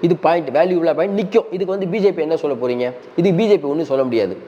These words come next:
அப்ப தொடர்ச்சியாக மம்தா பானர்ஜி இந்த ஆட்களை தூக்குவதிலிருந்து, பாதுகாப்பதிலிருந்து தப்பித்து விட்டார். இப்ப என்ன நடக்கும்? மம்தா பானர்ஜியோடைய ஆட்களை தூக்குறதா என் ஐ ஏ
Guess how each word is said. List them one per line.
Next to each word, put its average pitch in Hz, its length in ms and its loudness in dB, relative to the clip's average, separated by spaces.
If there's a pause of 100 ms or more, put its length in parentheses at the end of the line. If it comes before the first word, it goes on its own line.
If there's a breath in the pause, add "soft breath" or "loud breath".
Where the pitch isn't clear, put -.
(420 loud breath)
அப்ப 101 220 2
தொடர்ச்சியாக 135 1000 0
மம்தா 165 320 0
பானர்ஜி 127 500 -2
இந்த 113 160 -2
ஆட்களை 170 560 2
தூக்குவதிலிருந்து, 147 680 0
பாதுகாப்பதிலிருந்து 131 880 0
தப்பித்து 131 380 0
விட்டார். 104 320 2 (400 loud breath)
இப்ப 156 180 4
என்ன 170 160 6
நடக்கும்? 151 600 -2 (440 loud breath)
மம்தா 143 460 2
பானர்ஜியோடைய 131 760 2
ஆட்களை 131 520 2
தூக்குறதா 147 840 0
என் 131 200 -4
ஐ 131 160 0
ஏ 110 80 2